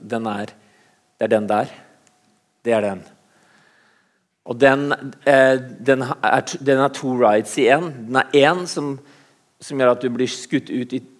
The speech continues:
fra null til to hundre kilometer på tre sekunder.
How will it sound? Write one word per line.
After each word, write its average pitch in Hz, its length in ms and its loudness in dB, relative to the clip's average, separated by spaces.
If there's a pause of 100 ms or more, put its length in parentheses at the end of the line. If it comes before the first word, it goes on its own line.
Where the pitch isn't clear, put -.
(300)
fra - 180 -2
null 127 560 -4 (220)
til 127 140 -12
to 127 220 -4
hundre 110 220 -6
kilometer 104 380 -8
på 101 120 -12
tre 104 180 -2
sekunder. 110 460 -10